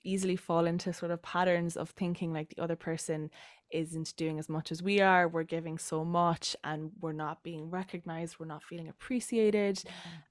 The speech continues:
Speaker 1: um, and then resentment can set in pretty quickly. And
Speaker 2: Mm.
Speaker 1: that oftentimes, um, you know, it's like the,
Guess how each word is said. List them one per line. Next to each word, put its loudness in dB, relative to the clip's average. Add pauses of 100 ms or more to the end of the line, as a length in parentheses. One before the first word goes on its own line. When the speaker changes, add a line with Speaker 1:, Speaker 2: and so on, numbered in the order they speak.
Speaker 1:
um, 0
and -4
then -4
resentment -8
can -10
set -8
in -4
pretty -10
quickly. -10
And -4
Speaker 2:
Mm. -
Speaker 1:
that 0 (380)
oftentimes, -4 (120)
um, -10 (220)
you -6
know, -8
it's -16
like -10
the, -6